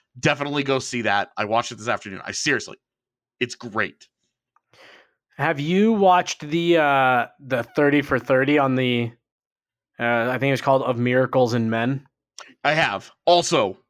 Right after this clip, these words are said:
Speaker 1: super good.
Speaker 2: Yeah, I was gonna say, 'cause the, the, that, the last, like, forty minutes talks a lot about, uh, uh, Larionov?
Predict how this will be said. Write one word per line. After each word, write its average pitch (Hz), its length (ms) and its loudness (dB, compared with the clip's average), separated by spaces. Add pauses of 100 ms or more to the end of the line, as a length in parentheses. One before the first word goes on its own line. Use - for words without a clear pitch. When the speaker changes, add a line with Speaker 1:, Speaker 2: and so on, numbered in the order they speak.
Speaker 1:
super - 400 -2
good. 107 340 -4
Speaker 2:
Yeah, 143 200 4
I - 20 2
was 123 100 0
gonna 127 100 -2
say, 143 180 -2
'cause 131 160 -6
the, 127 100 -12
the, 139 380 4
that, 170 300 0
the 160 160 4
last, 170 400 2
like, 139 160 0
forty 165 400 2
minutes 135 460 2
talks 135 380 0
a 135 40 0
lot 123 240 2
about, 120 420 0 (120)
uh, 104 420 -8 (1300)
uh, 73 640 -18 (680)
Larionov? 143 640 0